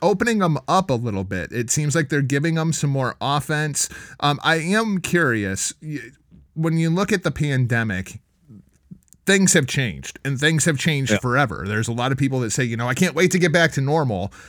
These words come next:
Speaker 1: At this point, I don't even know what normal actually is, because there,
Speaker 2: <laughs>
Speaker 1: there's a lot of things that have just completely changed. And
Speaker 2: Yeah.
Speaker 1: one of them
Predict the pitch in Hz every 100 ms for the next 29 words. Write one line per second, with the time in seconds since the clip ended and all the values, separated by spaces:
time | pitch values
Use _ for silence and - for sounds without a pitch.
0 | - - - - 139 185 - 170 165 -
1 | 160 156 143 139 131 131 120 120 135 123
2 | 110 - 113 117 - 113 101 - 107 85
3 | - 113 120 110 - 143 135 160 139 147
4 | 139 165 143 127 147 117 113 131 117 104
5 | 120 - 117 - 143 98 95 156 170 107
6 | 95 - - - - - - 165 147 135
7 | 185 254 202 143 135